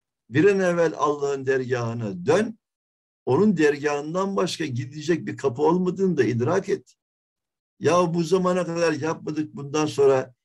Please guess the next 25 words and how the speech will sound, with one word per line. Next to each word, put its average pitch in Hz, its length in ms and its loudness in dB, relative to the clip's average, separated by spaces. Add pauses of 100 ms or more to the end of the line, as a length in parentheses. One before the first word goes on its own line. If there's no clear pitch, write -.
(240)
dönüp 160 300 2
de 190 60 0
Allah'ı 135 320 2
mı 160 100 -4
kandıracağım 123 760 0
deme. 160 380 2 (960)
Al, 135 300 -2
battı 175 400 0
balık 160 260 -2
yan 156 220 -2
gider 143 340 -4
deme. 143 340 -2 (800)
Neresinden 180 600 2
dönersen 139 640 -4
dön, 214 280 0 (680)
Allah'ın 131 480 0
dergahından, 127 600 -4
dergahından 123 720 0
başka 135 540 -2 (360)
varılacak, 123 640 0
gidilecek 117 460 -4
kapı 107 220 -8
yok 101 280 0
ki. 101 260 -4 (420)
Allah 160 520 2